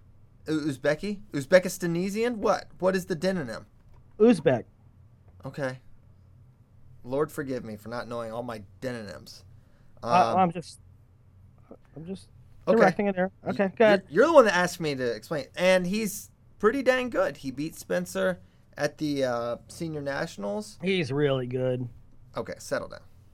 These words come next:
Speaker 2: But you don't think
Speaker 1: He's quite good.
Speaker 2: I think he's really good, but he didn't do well.
Speaker 1: He did not
Speaker 2: Yep.
Speaker 1: qualify,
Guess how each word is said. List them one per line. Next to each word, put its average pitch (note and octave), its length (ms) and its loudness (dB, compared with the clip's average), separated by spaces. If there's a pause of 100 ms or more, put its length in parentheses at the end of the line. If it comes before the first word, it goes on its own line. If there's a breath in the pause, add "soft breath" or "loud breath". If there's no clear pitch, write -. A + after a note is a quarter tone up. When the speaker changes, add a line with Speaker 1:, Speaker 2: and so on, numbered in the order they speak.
(120)
Speaker 2:
But A#3+ 120 8
you C#4 100 8
don't C#4+ 240 6
think C4 200 4
Speaker 1:
He's D3 120 -8
quite B2 260 -2
good. C#2 200 -10 (1700)
Speaker 2:
I D3+ 80 -6
think B2+ 180 -10
he's G#2+ 160 -14
really G#2+ 180 -14
good, A2+ 200 -10
but - 180 -10
he D#3+ 120 -8
didn't E3+ 520 -4 (160)
do F3 220 -2
well. B2+ 480 -2
Speaker 1:
He D#3 80 -12
did F3+ 120 -6
not A3 220 2
Speaker 2:
Yep. - 60 -4
Speaker 1:
qualify, E3+ 880 0